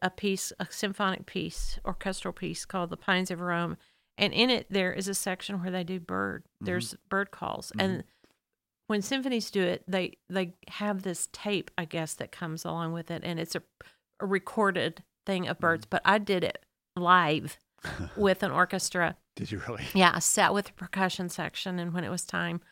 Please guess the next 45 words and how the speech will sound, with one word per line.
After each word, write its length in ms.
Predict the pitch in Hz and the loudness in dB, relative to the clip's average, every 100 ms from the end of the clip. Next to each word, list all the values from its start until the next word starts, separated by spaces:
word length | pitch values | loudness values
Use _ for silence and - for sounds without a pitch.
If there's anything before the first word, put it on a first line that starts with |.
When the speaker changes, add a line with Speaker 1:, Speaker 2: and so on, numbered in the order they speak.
| - - _ _ | -20 -20 _ _
Speaker 1:
for 100 | 208 | -2
the 60 | 175 | 2
bird 260 | 185 175 165 | 4 4 4
calls, 420 | 175 160 160 - - | 4 4 4 -4 -2
I 160 | 165 | -2
stood 340 | 165 - 165 160 | -4 -6 -4 -2
up 220 | 160 175 | -2 -4
and 140 | 165 - | -8 -6
whistled. 420 | 151 - - - _ - | -8 -8 -12 -16 _ -12
Speaker 2:
Oh, 100 | 135 | -2
that's 180 | 143 147 | 0 0
fun. 320 | - 135 143 - | 0 0 0 6
Speaker 1:
Yeah. 200 | 320 359 - - | 8 8 4 4
Speaker 2:
Where 180 | 156 | 6
was 140 | 160 147 | 8 6
that? 280 | 156 - _ _ _ _ _ | 4 4 _ _ _ _ _
Speaker 1:
It 100 | - | 6
was 200 | 311 294 | 6 6
in 120 | 262 220 | 4 4
Brevard, 580 | 196 175 180 190 226 226 | 4 4 6 10 10 8
North 300 | 202 196 - | 2 0 -2
Carolina. 580 | 202 190 185 165 156 - _ _ - | 0 2 0 -2 -4 -8 _ _ -8
Speaker 2:
Oh, 100 | 107 | -8
wow. 360 | 98 101 98 - _ _ _ - | -6 -8 -10 -14 _ _ _ -12
How 80 | 135 123 | -12 -10
much 140 | - | -14
fun 240 | - 113 | -10 -8
is 120 | 98 101 | -8 -4
that? 260 | 104 104 - _ _ _ _ | -4 -4 -12 _ _ _ _
You, 220 | 113 151 - - _ - - _ 151 | -8 -8 -8 -12 _ -20 -20 _ -2
you 100 | 160 | 6
get 160 | 165 | 8
around 320 | 131 139 143 | 10 8 8
and 80 | 120 | 6
you 140 | 131 147 | 6 6
do 60 | |
some 240 | - 101 85 _ | 2 -4 -6 _
fun 220 | 113 120 | 2 2
stuff. 440 | - 110 95 - - - | 2 0 0 -6 -2 10
Speaker 1:
Yeah. 140 | 240 - - _ _ - | 10 10 -12 _ _ -8
Speaker 2:
That's 180 | 117 - | -8 -4
great. 320 | 110 104 95 _ _ _ _ _ _ _ _ _ - | -2 0 -2 _ _ _ _ _ _ _ _ _ -6
Hey, 80 | |
Beth, 340 | 127 139 131 - | 4 6 6 6
um, 360 | 127 117 104 | 4 4 2